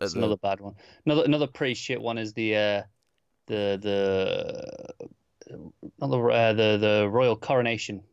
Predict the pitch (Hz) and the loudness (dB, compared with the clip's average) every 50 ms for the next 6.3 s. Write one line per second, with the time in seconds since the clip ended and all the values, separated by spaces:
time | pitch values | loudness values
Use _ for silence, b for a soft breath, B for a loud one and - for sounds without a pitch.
0 | _ _ _ _ _ _ - 120 110 110 110 110 107 107 110 - - 110 113 113 | _ _ _ _ _ _ -8 -6 -6 -4 -6 -6 -6 -8 -10 -10 -8 -6 -4 -4
1 | 110 107 - 107 101 - - - _ - - 123 113 101 98 95 98 - - 117 | -4 -4 -4 -6 -8 -8 -10 -16 _ -8 -4 -2 0 0 -2 -4 -6 -4 0 0
2 | 117 117 117 117 117 117 113 120 - - 120 107 104 107 107 101 95 95 - - | 2 2 2 2 2 0 0 -2 -2 0 0 2 2 0 0 0 -2 -4 -8 -10
3 | _ _ _ _ _ _ _ _ _ _ _ _ _ _ _ _ _ _ _ _ | _ _ _ _ _ _ _ _ _ _ _ _ _ _ _ _ _ _ _ _
4 | _ _ _ _ _ _ _ _ _ _ _ _ _ _ _ _ _ _ _ _ | _ _ _ _ _ _ _ _ _ _ _ _ _ _ _ _ _ _ _ _
5 | _ _ _ _ _ _ _ _ _ _ _ _ - 113 117 113 101 104 95 87 | _ _ _ _ _ _ _ _ _ _ _ _ -10 -8 -8 -6 -6 -6 -8 -8
6 | - - - - - | -8 -10 -10 -10 -12